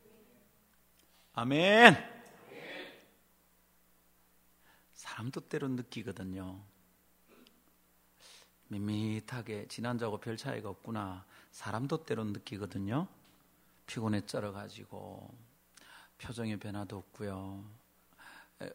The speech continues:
목소리의 변화도 없어요. 어, 착착 감겨 있어. 막 감정 감겨 들고 고단하고.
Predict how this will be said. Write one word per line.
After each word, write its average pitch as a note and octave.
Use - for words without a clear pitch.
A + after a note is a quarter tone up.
목소리의 A2+
변화도 G#2+
없어요. G#2
어, A2+
착착 -
감겨 A2
있어. G2+
막 A#2
감정 A2
감겨 G#2+
들고 G#2
고단하고. G#2